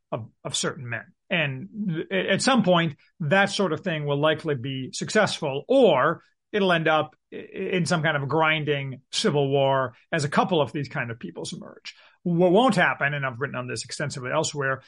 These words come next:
is that the current regime will not continue because it's fragile, because the technological panopticon that people think will somehow magically maintain the regime doesn't exist and will never exist. Necessarily, Caesar,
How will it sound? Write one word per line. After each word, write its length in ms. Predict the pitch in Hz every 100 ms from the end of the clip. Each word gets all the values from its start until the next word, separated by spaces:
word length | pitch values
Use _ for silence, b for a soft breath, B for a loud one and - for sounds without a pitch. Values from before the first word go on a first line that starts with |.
| b
is 240 | 180 147 123
that 160 | 143
the 160 | - 135
current 300 | - 233 208
regime 340 | 175 147 165
will 140 | 147 139
not 280 | 151 147 -
continue 380 | 151 151 120 - _ _ _
because 440 | 143 190 185 180
it's 120 | 151
fragile, 600 | - 180 147 131 147 131 - _
because 420 | - 147 175 165
the 100 | 131
technological 680 | 143 170 175 156 151 143 135
panopticon 720 | 117 151 147 147 - 147 131
that 100 | 123
people 240 | 120 160 123
think 200 | 160 139
will 80 | -
somehow 340 | - 151 143
magically 500 | 131 139 147 143 147
maintain 500 | 143 139 139 170 160
the 80 | 143
regime 460 | 135 120 147 139 131 b _
doesn't 320 | 208 185 165
exist 420 | 143 123 151 147 -
and 100 | 135
will 100 | 127
never 260 | 160 147
exist. 400 | 120 127 135 - b b -
Necessarily, 920 | 190 196 165 196 180 170 151 147 139 _ _ -
Caesar, 720 | - - 233 185 147 143 165